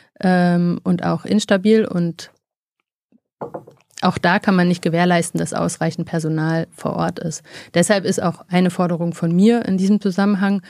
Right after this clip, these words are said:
zu sagen, dass man, äh, also wenn man so eine Sicherheitsüberprüfung durchführen will, kann man das auch ohne weiteres in Deutschland tun.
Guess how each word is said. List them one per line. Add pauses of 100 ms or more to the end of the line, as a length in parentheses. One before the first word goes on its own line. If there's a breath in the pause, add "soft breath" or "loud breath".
(260 loud breath)
zu
sagen,
dass
man, (400 soft breath)
äh, (180)
also (260)
wenn
man
so
eine
Sicherheitsüberprüfung
durchführen
will,
kann
man
das
auch
ohne
weiteres
in
Deutschland
tun.